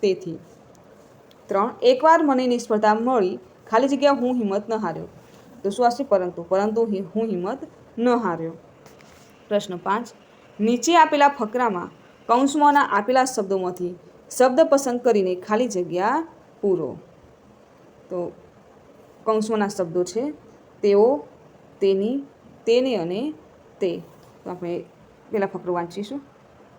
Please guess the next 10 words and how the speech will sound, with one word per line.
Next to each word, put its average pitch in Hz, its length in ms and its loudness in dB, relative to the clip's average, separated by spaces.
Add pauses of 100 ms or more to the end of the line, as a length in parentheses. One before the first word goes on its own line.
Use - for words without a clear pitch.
(420)
કલ્પને 277 540 4
ગીત 233 300 -4
ગાવા 208 500 2 (720)
ખૂબ 247 280 0
ગમે 185 240 0
છે, 175 320 -10 (300)
ખાલી 247 180 2
જગ્યા, 294 240 2
ચાલતા 220 340 4
ચાલતા 208 520 -2